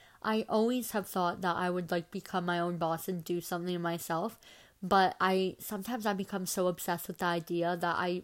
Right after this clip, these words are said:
fully detach from the life I already have, and I become obsessed with it. So writing down your feelings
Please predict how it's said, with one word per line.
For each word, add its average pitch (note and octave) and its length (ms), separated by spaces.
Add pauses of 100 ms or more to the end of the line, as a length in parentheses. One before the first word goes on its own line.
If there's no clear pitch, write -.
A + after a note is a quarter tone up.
(120)
fully F#3+ 300
detach F3 540
from F#3 140
the F3 60
life E3 320
I E3+ 120
already E3+ 240
have, E3 240
and E3+ 100
I E3+ 140
become F3+ 340
obsessed E3+ 500
with - 200
it. - 180 (460)
So G3 320
writing F#3 400
down A3 240
your G3+ 100
feelings E3+ 580